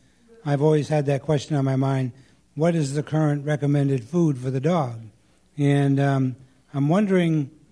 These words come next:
what do you folks do about food for the dogs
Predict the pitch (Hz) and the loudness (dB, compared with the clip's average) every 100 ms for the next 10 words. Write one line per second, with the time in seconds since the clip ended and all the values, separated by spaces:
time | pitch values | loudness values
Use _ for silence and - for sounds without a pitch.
0 | _ _ _ _ 180 180 185 185 175 180 | _ _ _ _ -18 -4 -2 0 0 2
1 | 185 185 156 - 170 160 151 151 139 131 | 2 0 0 0 0 2 2 2 0 -4
2 | _ _ _ _ - 180 175 147 156 139 | _ _ _ _ 0 2 2 -2 -4 -2
3 | 131 147 143 143 - | 0 0 0 -2 -8